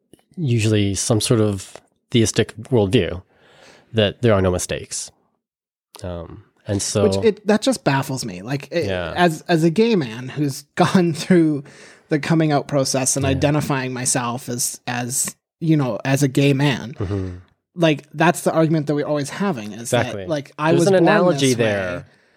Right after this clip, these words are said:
Speaker 2: and then to turn around and think that.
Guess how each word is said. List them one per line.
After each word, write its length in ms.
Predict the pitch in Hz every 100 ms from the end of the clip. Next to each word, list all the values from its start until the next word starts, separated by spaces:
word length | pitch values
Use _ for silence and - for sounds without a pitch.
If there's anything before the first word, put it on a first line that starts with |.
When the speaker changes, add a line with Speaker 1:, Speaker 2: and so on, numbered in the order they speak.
| _ -
Speaker 2:
and 280 | 185 175 165
then 340 | 170 165 160
to 120 | 156
turn 260 | 160 190 180
around 280 | 170 156 156
and 120 | 147
think 200 | 160 156
that. 280 | 151 139 131